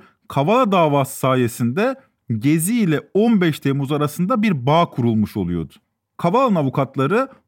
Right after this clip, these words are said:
tutukluluğa dair hak ihlali olduğu gerekçesiyle yedi Haziran iki bin on sekizde aime başvurdu ve bu başvuru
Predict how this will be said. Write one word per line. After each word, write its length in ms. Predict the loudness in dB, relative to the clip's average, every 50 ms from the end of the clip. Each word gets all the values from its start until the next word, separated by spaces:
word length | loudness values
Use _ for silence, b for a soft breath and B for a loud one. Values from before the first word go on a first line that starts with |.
| _ _ -10
tutukluluğa 640 | -6 -4 -4 -4 -4 -4 -2 0 0 0 0 0
dair 280 | 0 0 2 0 0 -2 -6 _
hak 280 | _ -4 -4 -4 0 2
ihlali 400 | 0 2 2 2 2 4 4 4
olduğu 320 | 2 2 0 0 0 -2
gerekçesiyle 920 | 0 0 0 0 0 -2 -2 -4 -4 -4 -2 -2 -2 0 0 0 0 -2 -4 b b b b b _ _
yedi 320 | -2 0 0 0 2 2
Haziran 500 | 2 2 2 0 0 0 2 0 0 -2 -2
iki 200 | -10 -4 -2 0
bin 80 | 0 2
on 140 | 2 2 0
sekizde 600 | 0 -2 -6 -4 -8 -6 -2 -2 -2 -2 -2 b b b b b _ _ _
aime 400 | 2 2 4 2 2 0 2 2
başvurdu 560 | 0 0 0 -2 -4 -2 -2 -2 0 0 -2
ve 140 | 0 0 0
bu 120 | 2 2
başvuru 540 | 2 2 0 0 -4 -4 -2 0 0 0 0